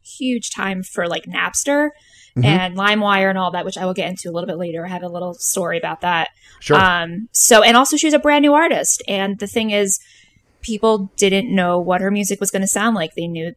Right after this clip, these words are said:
Speaker 1: you know, a, a moment like this and Before Your Love. And I believe Miss Independent came out maybe, like, a few days before the album dropped. But other than that, people didn't know anything. They were, you know, was this gonna sound like stuff like that there? Who knew?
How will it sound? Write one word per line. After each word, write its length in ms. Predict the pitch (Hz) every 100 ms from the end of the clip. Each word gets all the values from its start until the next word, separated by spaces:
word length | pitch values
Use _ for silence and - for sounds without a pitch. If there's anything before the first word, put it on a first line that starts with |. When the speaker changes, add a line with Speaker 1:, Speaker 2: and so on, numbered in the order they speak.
| -
Speaker 1:
you 120 | 190
know, 120 | 170
a, 80 | 170 185
a 40 | 190
moment 260 | 175 180
like 120 | 180 185
this 240 | 180 -
and 400 | - 160 156 160 - -
Before 260 | 190 196
Your 140 | 190 196
Love. 460 | 196 180 180 185 -
And 300 | 175 175 170
I 100 | 175
believe 340 | 202 202 247
Miss 180 | 254 247
Independent 400 | 240 220 214 185
came 160 | - 190
out 160 | 185
maybe, 240 | 185 180 185
like, 160 | 175 190
a 40 |
few 240 | - 196
days 320 | 190 180 175 -
before 640 | 190 - 185 170 160 180 _ _
the 120 | - -
album 280 | 185 175
dropped. 380 | 175 220 214 -
But 100 | -
other 180 | - 311
than 160 | 294 294
that, 280 | 302 269 - _ _ -
people 260 | - 240
didn't 240 | 233 247 226
know 140 | 233
anything. 560 | 240 233 - 175 175 160 -
They 140 | 180
were, 160 | 175 175
you 100 | 196
know, 240 | 175 170 -
was 200 | 202 208
this 160 | 214 -
gonna 160 | 214
sound 320 | 208 208 208
like 240 | 208 196 - -
stuff 360 | - 202 185
like 180 | - 202
that 180 | 220 226
there? 360 | 269 262 208 - _ _ _
Who 160 | 202 175
knew? 360 | 185 180 156